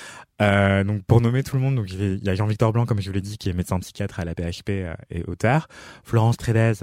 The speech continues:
qui est journaliste au Elle, et Emmanuelle Fellouz, qui est productrice, qui sont les trois, euh, cofondatrices de ce festival,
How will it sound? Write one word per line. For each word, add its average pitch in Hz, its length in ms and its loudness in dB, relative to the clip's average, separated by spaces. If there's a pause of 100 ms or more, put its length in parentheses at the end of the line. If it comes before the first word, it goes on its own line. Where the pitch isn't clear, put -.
qui - 120 -14
est - 20 -8
journaliste 95 320 -4
au 87 80 -4
Elle, 117 380 -4
et 95 180 -4
Emmanuelle 98 480 0
Fellouz, 104 640 0
qui - 120 -4
est 92 40 0
productrice, - 560 -4 (420)
qui 90 220 -6 (100)
sont 95 180 0
les 85 140 0 (140)
trois, 120 420 0
euh, 87 60 -8
cofondatrices 101 880 0
de 85 260 -2
ce 80 320 -10
festival, 90 640 0